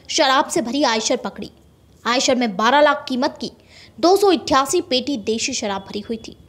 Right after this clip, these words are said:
आबकारी विभाग के अफसरों के अनुसार शराब से भरी आयशर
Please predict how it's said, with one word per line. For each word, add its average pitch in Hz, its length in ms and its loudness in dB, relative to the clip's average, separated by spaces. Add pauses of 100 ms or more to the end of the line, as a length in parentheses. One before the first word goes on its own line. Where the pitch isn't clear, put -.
(560)
आबकारी 254 380 0
विभाग 247 420 0
के 269 60 2
अफसरों 233 320 -2
के 240 120 0
अनुसार 226 480 -2 (320)
शराब 285 360 2
से 359 140 0
भरी 320 240 4
आयशर 277 440 2